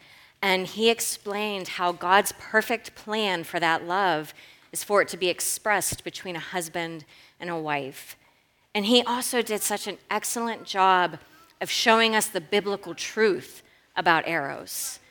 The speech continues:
Because like most things, what the Ba-, what the Bible teaches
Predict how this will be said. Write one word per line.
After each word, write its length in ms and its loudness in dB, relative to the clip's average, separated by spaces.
Because 260 0
like 180 8
most 320 4
things, 560 -2
what 160 -2
the 60 0
Ba-, 400 6
what 120 0
the 80 -2
Bible 360 8
teaches 600 -2